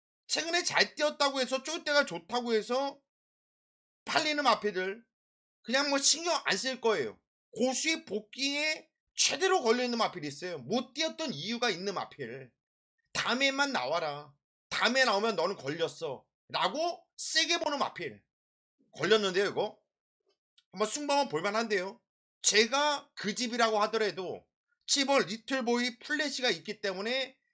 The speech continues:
붙여 먹을 수도 있겠고 무조건 승부라고 봐요. 배당 삼삼 하고요. 십 번 리틀보이 플래시를 넣고 오늘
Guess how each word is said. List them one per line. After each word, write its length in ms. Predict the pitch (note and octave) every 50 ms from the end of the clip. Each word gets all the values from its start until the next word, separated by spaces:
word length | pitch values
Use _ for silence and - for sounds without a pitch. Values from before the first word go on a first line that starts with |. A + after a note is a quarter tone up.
| _ _ -
붙여 360 | G3 G#3 _ - - C4 B3
먹을 240 | A#3+ G#3+ G3 F#3+ F#3+
수도 240 | - - - F#3 F3
있겠고 540 | C#3 - D3+ C#3+ C#3 C#3 A#2 G#2 F2+ - _ _ _ _ _
무조건 440 | - D3+ F#3+ F#3+ C4 C4 - F4+ F4+
승부라고 440 | - A#3+ C4 B3+ B3+ A#3+ A3 G3 F3+
봐요. 320 | C#3 A2 G#2+ G2+ F#2+ - _ _ _ _ _ _ _ _ _ -
배당 520 | - - D#3+ E3 A3 C4+ D#4+ E4 D#4+ - _ _ _ -
삼삼 500 | - - - - D#4 C#4+ - - A#3 A#3
하고요. 400 | G#3+ F#3 D3 B2+ A#2 G2 E2+ _ _ _ _ _ _ _ _ _ _ _ _ _ _ -
십 180 | - G#3+ G#3
번 340 | A3 C4 D4+ D#4+ D4+ - _ _ _ _ _
리틀보이 600 | B2 D#3 G#3+ A3 - A#3+ A#3 A3 F3+ G3 F#3+ F#3 - -
플래시를 400 | A#3+ A#3+ A#3 G#3 - G#3+ G#3+ G3 E3
넣고 440 | D3+ C#3+ F#3+ G3 D#3+ - - _ _ _ _
오늘 440 | - C3+ D#3+ G3 B3 D4+ E4+ E4 -